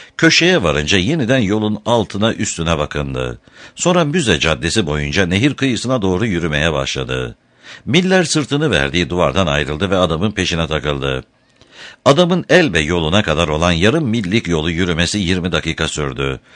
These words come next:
Oraya varınca nehrin yukarı başına döndü. Çimi geçti ve bir sıraya oturdu. Miller yavaşça arkadan yaklaştı. "Bay Marks?"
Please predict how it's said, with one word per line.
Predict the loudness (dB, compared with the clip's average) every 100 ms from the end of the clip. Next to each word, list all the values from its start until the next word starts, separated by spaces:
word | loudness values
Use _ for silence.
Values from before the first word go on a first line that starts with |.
| -20 -6
Oraya | 2 4 4 4
varınca | 2 -2 0 0
nehrin | 2 2 0 0
yukarı | -2 0 -2 0
başına | -2 0 -2 0
döndü. | -2 -4 -4 -6 -10 -20 -18 -2
Çimi | 0 2 2
geçti | 0 0 0 0
ve | 0
bir | 0
sıraya | -2 0 0 0
oturdu. | -2 -4 -4 -4 -6 -8 _ _ -20 -12
Miller | -2 2 4 4
yavaşça | 4 2 2 2
arkadan | 2 2 2
yaklaştı. | 2 0 -2 -4 -4 -4 -6 -6 -10 _ _ _ _ -4
"Bay | 2 4
Marks?" | 6 6 4 -4